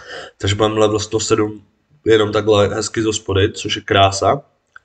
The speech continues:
A můžeme tady i zaútočit na mazlíčky. Tady třeba se světlem, to bychom měli dát, podle mě. Třináctku musíme rozštípat, paráda.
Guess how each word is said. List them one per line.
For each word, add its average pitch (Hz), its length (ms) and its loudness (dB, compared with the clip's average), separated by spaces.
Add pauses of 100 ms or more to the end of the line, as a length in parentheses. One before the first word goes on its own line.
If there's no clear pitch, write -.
(540)
A 104 720 4 (640)
můžeme 110 300 0
tady 113 160 4
i 117 40 -2
zaútočit 107 460 -2
na 117 60 0
mazlíčky. 101 680 -4 (320)
Tady 95 240 0
třeba 95 280 2
se - 320 -4
světlem, 110 480 -4 (120)
to - 80 -10
bychom 95 240 -6
měli 92 260 0
dát, 92 300 0
podle 101 200 -4
mě. 113 220 -6 (720)
Třináctku 98 520 -2
musíme 101 300 -2
rozštípat, 101 580 0
paráda. 101 520 2